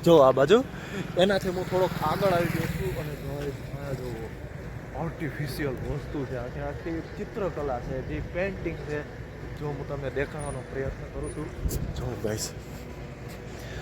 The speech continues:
ગાઈસ, આઈ જે હે ને, હું તમને ઈ જ વસ્તુ દેખાડીશ જે સોમનાથમાં પરમિનેન્ટ નથી.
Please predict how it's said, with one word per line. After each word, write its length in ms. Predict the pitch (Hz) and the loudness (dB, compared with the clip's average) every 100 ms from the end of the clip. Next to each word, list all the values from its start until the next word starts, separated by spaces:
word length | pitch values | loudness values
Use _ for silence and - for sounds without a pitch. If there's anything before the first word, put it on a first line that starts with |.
| - - - - - - - - 120 | -8 -10 -10 -10 -10 -10 -10 -2 6
ગાઈસ, 260 | 123 117 - | 6 6 2
આઈ 200 | 104 143 | 8 10
જે 200 | 143 165 | 12 12
હે 120 | 151 | 12
ને, 80 | 139 | 12
હું 240 | 139 147 156 | 8 4 4
તમને 380 | 170 175 175 151 | 4 6 6 8
ઈ 180 | 190 240 | 10 10
જ 80 | 202 | 12
વસ્તુ 280 | 196 185 175 | 10 10 8
દેખાડીશ 540 | 160 165 175 220 190 | 6 8 10 10 6
જે 240 | 151 214 220 | 6 6 6
સોમનાથમાં 1040 | - 202 226 220 202 185 170 175 240 247 | 6 8 8 8 8 8 8 8 8 8
પરમિનેન્ટ 520 | 226 233 220 185 - | 8 10 10 10 8
નથી. 340 | 143 147 139 | 4 6 4